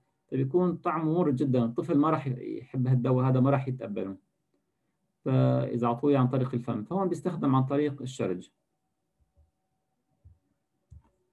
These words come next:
طبعًا له ميزة إنه سرعة بدء التأثير، يعني فورًا بتشوف الطفل، آه، عنده حرارة، ومجرد ما أعطوه ال-،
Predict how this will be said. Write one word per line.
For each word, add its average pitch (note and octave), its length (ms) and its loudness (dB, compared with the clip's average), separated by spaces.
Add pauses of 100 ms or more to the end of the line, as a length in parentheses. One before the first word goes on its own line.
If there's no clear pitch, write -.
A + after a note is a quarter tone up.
(1300)
طبعًا C#3 240 0
له F3 120 2
ميزة F#3+ 340 2
إنه E3 300 -4
سرعة E3+ 280 2
بدء D#3 280 0
التأثير، A#2 480 -2
يعني F#2+ 120 -8
فورًا C#3+ 180 2
بتشوف C3 300 0
الطفل، C3 600 -4 (560)
آه، A2+ 160 -6
عنده C#3 280 2
حرارة، B2 380 4
ومجرد C#3 420 2
ما D3 180 0
أعطوه C#3 440 0
ال-، B2 580 0